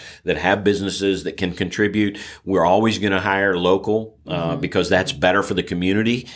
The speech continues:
Speaker 1: If the church's money's going back into the community,
Speaker 2: Mm-hmm.
Speaker 1: uh, it's, it's better for the church in the long term to get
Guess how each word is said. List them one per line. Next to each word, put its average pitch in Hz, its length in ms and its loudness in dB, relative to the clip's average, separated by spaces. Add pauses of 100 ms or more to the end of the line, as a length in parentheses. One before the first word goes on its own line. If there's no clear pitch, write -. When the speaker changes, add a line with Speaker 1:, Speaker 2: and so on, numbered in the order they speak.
Speaker 1:
If 80 140 -4
the 85 60 0
church's 90 400 -2
money's 92 320 0
going 82 220 -2
back 82 300 0
into 107 140 2
the 101 100 0
community, 104 640 -4
Speaker 2:
Mm-hmm. 139 340 -12
Speaker 1:
uh, 85 360 0
it's, - 400 -4
it's 85 200 -2
better 92 280 2
for 95 120 -2
the 92 80 2
church 98 320 -2
in 92 60 -2
the 87 60 -2
long 90 360 -2
term 104 340 0
to 80 80 -6
get 85 400 0